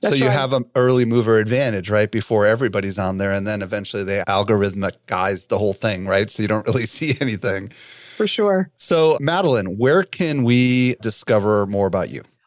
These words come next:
Speaker 1: Well, since I have an unusual name, I'm very easy to find. Best place is through my website, madeleine sklar dot com. I have lots of information there. Uh, I put out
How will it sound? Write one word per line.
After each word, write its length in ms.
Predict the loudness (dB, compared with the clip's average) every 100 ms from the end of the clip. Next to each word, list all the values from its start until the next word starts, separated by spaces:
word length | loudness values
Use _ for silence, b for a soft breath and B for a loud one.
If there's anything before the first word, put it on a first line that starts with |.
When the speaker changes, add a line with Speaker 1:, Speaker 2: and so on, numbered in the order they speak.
| -2
Speaker 1:
Well, 100 | 0
since 240 | 2 0
I 120 | 0 2
have 80 |
an 80 | 2
unusual 340 | 4 2 2 2
name, 260 | 2 0
I'm 140 | 0 0
very 240 | 0 0
easy 260 | 0 2 0
to 80 | 0
find. 400 | -2 -2 0 0
Best 260 | 0 -2
place 480 | -4 0 0 0 -4
is 300 | -2 0 0
through 100 | 0
my 140 | 2 2
website, 540 | 2 0 0 -2 -2
madeleine 380 | -2 0 0 0
sklar 360 | 0 0 0
dot 180 | 0 -2
com. 500 | -2 0 0 0 0
I 60 | 0
have 140 | 0
lots 560 | 0 2 2 0 -2 -4
of 360 | 0 2 0 -2
information 720 | -2 -2 -2 -2 -2 -2 0
there. 460 | 0 0 2 2 0
Uh, 340 | 0 0 0
I 100 | -2
put 160 | 0 0
out 280 | 2 -2